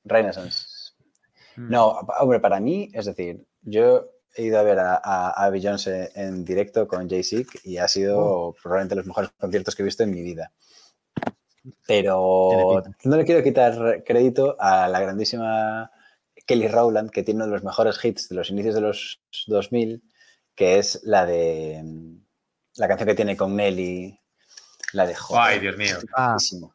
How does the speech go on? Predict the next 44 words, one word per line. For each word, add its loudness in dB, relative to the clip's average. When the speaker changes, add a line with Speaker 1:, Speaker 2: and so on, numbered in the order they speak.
Speaker 2:
Eh, -6
Dilema, 2
se 0
Speaker 1:
Es 4
Speaker 2:
llama 2
Dilema 0
esa. -10
Speaker 1:
Dilema, 4
Dilema 2
con -6
Nelly. 0
Speaker 2:
En 0
ese, 0
Speaker 1:
Me 2
Speaker 2:
en 2
ese 2
Speaker 1:
encanta. 4
Speaker 2:
video-, -2
eh, -2
en -2
ese -2
videoclip, -2
lo, -2
eh, -10
¿viste -2
ese -8
videoclip? -4
Se -4
pasa 0
de 0
un -6
Speaker 1:
Hombre, 0
Speaker 2:
cacho -4
de 0
ese 4
Speaker 1:
un 4
mi-, 2
Speaker 2:
videoclip 2
Speaker 1:
un 6
millón 4
Speaker 2:
que 2
Speaker 1:
de 2
Speaker 2:
se -2
hizo -16